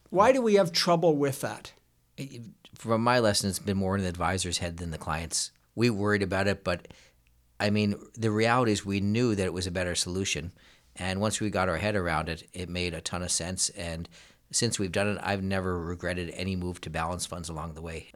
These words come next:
Speaker 2: Uh, it's been good for the client. It's been, uh, good for the service we can provide. It's been a positive for everything.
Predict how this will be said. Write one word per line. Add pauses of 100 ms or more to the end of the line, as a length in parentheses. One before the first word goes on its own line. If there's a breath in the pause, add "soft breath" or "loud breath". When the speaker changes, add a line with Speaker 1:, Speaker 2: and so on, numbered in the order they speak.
(100)
Speaker 2:
Uh,
it's
been (140)
good
for
the
client.
It's
been, (500)
uh,
good
for
the
service
we
can
provide. (380 soft breath)
It's
been
a (140)
positive
for
everything.